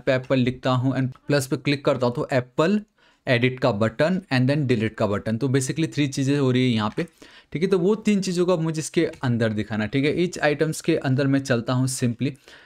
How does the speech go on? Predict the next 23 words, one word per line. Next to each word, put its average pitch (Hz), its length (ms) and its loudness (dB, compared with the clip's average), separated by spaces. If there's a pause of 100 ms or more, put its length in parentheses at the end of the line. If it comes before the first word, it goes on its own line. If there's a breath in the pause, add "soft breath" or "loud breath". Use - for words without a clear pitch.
(140 loud breath)
and 156 120 0
then 175 140 0
guys, 175 200 -2
मैं 165 100 0
यहाँ 127 340 0
पे 156 180 2
एच 139 280 -2
थ्री 135 180 2
जाऊँगा 123 420 2
and 139 180 0
फिलहाल 156 260 0
के 170 100 -2
लिए 165 100 4
मैं 160 160 0
अभी 143 280 2
एक 170 140 -4 (180)
हार्ड 127 200 2
कोडेड 151 300 4
एप्पल 127 260 2
लिख 113 160 0
दे 110 120 0
रहा 117 100 -2
हूँ, 151 60 -10